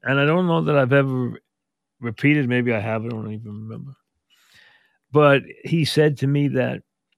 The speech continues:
he said, "Nobody that I've ever observed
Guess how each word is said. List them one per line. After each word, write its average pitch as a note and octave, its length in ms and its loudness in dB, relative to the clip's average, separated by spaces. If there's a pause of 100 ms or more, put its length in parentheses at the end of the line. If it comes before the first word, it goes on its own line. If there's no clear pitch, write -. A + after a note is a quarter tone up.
(880)
he C3+ 220 -4
said, A#2+ 560 -6 (1160)
"Nobody C#3 1200 0 (1040)
that C3+ 240 0
I've A#2+ 260 0 (120)
ever D3+ 580 0 (1700)
observed D3+ 840 0